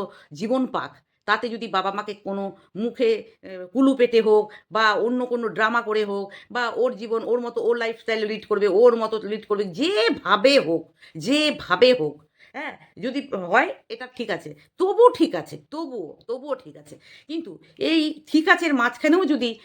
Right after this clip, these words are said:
এ, ওই তৃতীয়, তৃতীয় যে ব্যক্তিগুলো আ-, এসে গেছে, ওর কাছে একটা আছে ওই তে-, ওই লোহা চোর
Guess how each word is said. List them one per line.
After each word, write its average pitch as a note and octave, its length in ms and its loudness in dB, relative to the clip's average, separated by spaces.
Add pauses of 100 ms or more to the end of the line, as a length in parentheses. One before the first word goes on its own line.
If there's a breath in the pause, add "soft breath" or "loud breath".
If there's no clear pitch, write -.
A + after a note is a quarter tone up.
(160 loud breath)
এ, G#3+ 220 -4
ওই A3 100 2
তৃতীয়, D4 460 -2
তৃতীয় D4 380 -4
যে C4+ 120 -2
ব্যক্তিগুলো C4 460 0
আ-, A3 180 6
এসে A#3 220 2
গেছে, G#3 320 0 (240 loud breath)
ওর A#3+ 200 10
কাছে A#3 300 0
একটা A3 280 2
আছে G#3 180 0
ওই G#3 60 -4
তে-, G3+ 200 -6 (220 loud breath)
ওই G3 300 -10
লোহা G3 280 -12
চোর A#3+ 280 -12